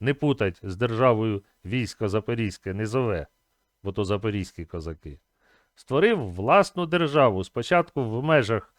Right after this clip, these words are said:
Річі Посполитої, а потім в межах Московського царства.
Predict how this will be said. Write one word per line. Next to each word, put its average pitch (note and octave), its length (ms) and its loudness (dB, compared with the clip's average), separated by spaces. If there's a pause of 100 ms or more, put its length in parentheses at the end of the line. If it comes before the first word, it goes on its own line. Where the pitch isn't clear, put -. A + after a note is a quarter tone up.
(320)
Річі B2+ 360 0
Посполитої, B2+ 880 -2 (260)
а B2+ 160 4
потім E3 400 0
в G2 180 -6
межах C#3+ 380 0
Московського B2+ 640 -4
царства. E2 560 -10